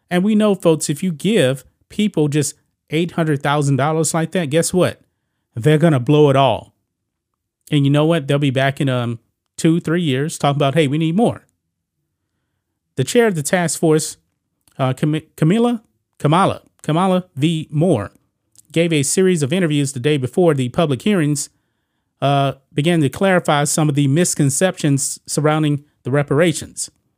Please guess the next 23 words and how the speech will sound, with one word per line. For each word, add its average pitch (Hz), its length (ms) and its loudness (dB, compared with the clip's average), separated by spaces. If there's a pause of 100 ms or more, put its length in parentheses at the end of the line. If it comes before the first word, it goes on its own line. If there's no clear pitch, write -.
(500)
such 165 320 0
as 151 160 2
that 139 180 -2
everyone 165 360 0
who 160 100 2
applies 156 400 -2
for 143 80 -4
the 127 80 -4
program 151 400 0
will 135 140 -2
receive 143 360 -2
the 123 120 -4
full 165 400 0 (400)
recommended 143 480 0
amount. 143 340 -2 (800)
Uh, 131 120 2
she 180 180 -2
confirmed 160 420 0
that - 160 0
only 185 240 0
people 180 420 -2
who 160 140 0
were 139 320 0